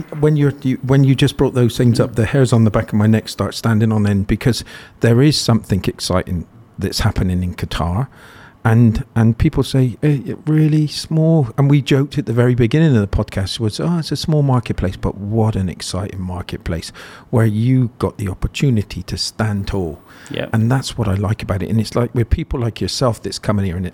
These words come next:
Speaker 1: identifying that and using your experiences back from the U K and all over the world. I saw you in, is it Malaysia the,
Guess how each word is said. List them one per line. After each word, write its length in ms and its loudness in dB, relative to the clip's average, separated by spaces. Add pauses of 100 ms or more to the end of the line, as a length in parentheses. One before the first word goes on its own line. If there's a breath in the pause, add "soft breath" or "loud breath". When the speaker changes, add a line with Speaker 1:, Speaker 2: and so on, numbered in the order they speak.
Speaker 1:
identifying 880 -2
that 160 -10
and 120 -10
using 400 4
your 180 2
experiences 800 -2
back 320 -6
from 220 -4
the 80 -2
U 240 2
K 180 -4
and 80 -4
all 180 2
over 140 2
the 80 0
world. 320 2
I 80 -6
saw 220 -4
you 180 0
in, 260 0
is 160 -4
it 80 -2
Malaysia 480 0
the, 160 -4